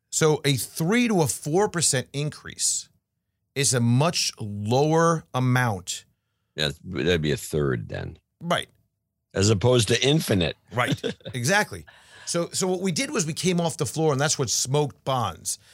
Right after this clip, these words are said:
Speaker 1: And that's what killed some of the, the markets, uh, the price earnings ratio, the multiples moving forward.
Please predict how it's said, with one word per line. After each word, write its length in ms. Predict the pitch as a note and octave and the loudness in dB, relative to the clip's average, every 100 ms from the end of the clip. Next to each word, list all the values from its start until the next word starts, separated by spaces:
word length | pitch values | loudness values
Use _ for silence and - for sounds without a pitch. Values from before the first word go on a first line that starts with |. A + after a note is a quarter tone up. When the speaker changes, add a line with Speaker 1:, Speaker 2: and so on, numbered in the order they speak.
| - _ | -20 _
Speaker 1:
And 140 | B2+ | -2
that's 180 | D3+ E3+ | 0 0
what 160 | D#3 - | -4 -6
killed 540 | - F3 D#3 D3+ B2 - _ _ | -2 2 2 0 -4 -12 _ _
some 180 | - D#3 | -4 -2
of 80 | C#3+ | 0
the, 140 | A#2+ - _ | -2 -4 _
the 100 | A#2+ | 0
markets, 640 | B2 C#3 C3+ F#2+ - - | 2 2 0 -4 -2 0
uh, 240 | G#2 G2+ G2+ | 0 0 -2
the 120 | F#2 | -6
price 300 | - C3+ A#2+ | -8 -2 0
earnings 260 | C#3 A#2+ G2 | 2 0 0
ratio, 420 | A2+ A2 B2 A2+ | -2 -2 0 0
the 100 | G2+ | 2
multiples 520 | A2 A#2+ G#2+ F#2+ G2+ - _ _ _ | 2 0 0 -4 -6 -8 _ _ _
moving 240 | A#2 B2 G#2+ | 0 2 2
forward. 420 | A2+ G2+ F#2 | 0 -2 -2